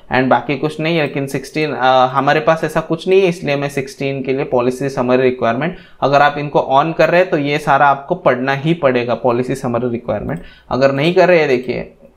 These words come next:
ट्वेल्व के बाद में ये सब कुछ, अ, थोड़ा थोड़ा अपडेट होता रहेगा and एटीन and over के लिए कुछ भी नहीं है। ओके, तो मैं नेक्स्ट पर क्लिक करता हूँ।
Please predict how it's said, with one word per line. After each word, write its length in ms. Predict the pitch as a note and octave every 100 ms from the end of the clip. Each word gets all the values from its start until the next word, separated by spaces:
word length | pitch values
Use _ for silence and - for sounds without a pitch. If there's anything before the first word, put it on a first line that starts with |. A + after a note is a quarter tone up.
| -
ट्वेल्व 260 | C#3+ D3 D3+
के 140 | D#3
बाद 300 | D3+ C#3+ C#3+
में 260 | D#3 D3+ C3
ये 220 | C#3 D3
सब 240 | D#3 -
कुछ, 240 | - - B2
अ, 180 | C3+
थोड़ा 300 | C3+ - C#3
थोड़ा 220 | C#3+ D#3 D3
अपडेट 360 | B2 C3 D3
होता 180 | C#3+ C#3
रहेगा 340 | C#3+ C#3 F3
and 80 | E3
एटीन 440 | C#3 C3+ D3+ D3+ D3
and 140 | D3
over 160 | D3+ -
के 100 | D#3
लिए 120 | G3
कुछ 200 | G3 C3
भी 160 | B2
नहीं 180 | B2 A#2
है। 140 | A2 - _ _ C#3
ओके, 140 | G3
तो 340 | G3+ - -
मैं 100 | C#3
नेक्स्ट 300 | C#3 C#3 -
पर 80 | E3
क्लिक 260 | D#3 D#3 D#3
करता 260 | D3+ -
हूँ। 160 | F#3